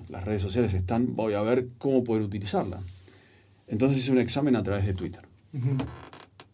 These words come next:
Speaker 1: Y se recoparon. Y
Speaker 2: ¿Un
Speaker 1: el,
Speaker 2: examen a
Speaker 1: el
Speaker 2: través de
Speaker 1: cu-,
Speaker 2: Twitter?
Speaker 1: <laughs> sí, claro,
Speaker 2: ¿Abriste
Speaker 1: fue medio
Speaker 2: un hilo?
Speaker 1: loco, fue medio loco.
Speaker 2: <laughs>
Speaker 1: Eh, y fue empezar a encontrar cómo conectarme con ellos.
Speaker 2: Sí.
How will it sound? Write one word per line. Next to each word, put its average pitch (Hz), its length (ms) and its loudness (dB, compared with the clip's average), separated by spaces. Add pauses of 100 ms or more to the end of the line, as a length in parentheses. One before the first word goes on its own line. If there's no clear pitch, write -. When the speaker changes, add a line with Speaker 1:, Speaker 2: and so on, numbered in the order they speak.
(140)
Speaker 1:
Y - 60 0
se 120 140 0
recoparon. 135 680 -2 (1400)
Y 123 160 0
Speaker 2:
¿Un 117 60 4
Speaker 1:
el, 113 100 2
Speaker 2:
examen 202 240 0
a - 20 -2
Speaker 1:
el 120 60 0
Speaker 2:
través 113 200 4
de 226 140 0
Speaker 1:
cu-, 143 80 -2
Speaker 2:
Twitter? 113 240 -2
Speaker 1:
<laughs> - 60 -12
sí, - 200 -4
claro, - 280 -2
Speaker 2:
¿Abriste - 200 6
Speaker 1:
fue 135 100 6
medio 131 100 10
Speaker 2:
un 113 60 8
hilo? 120 140 10
Speaker 1:
loco, 98 280 6
fue 127 120 10
medio 127 240 12
loco. 120 260 8
Speaker 2:
<laughs> - 40 6 (500)
Speaker 1:
Eh, 104 520 4 (480)
y 113 100 0
fue 139 140 6
empezar 170 320 6
a - 20 8
encontrar 131 760 6 (280)
cómo 117 260 10
conectarme 104 480 2
con 127 140 4
ellos. 110 260 2
Speaker 2:
Sí. 127 280 0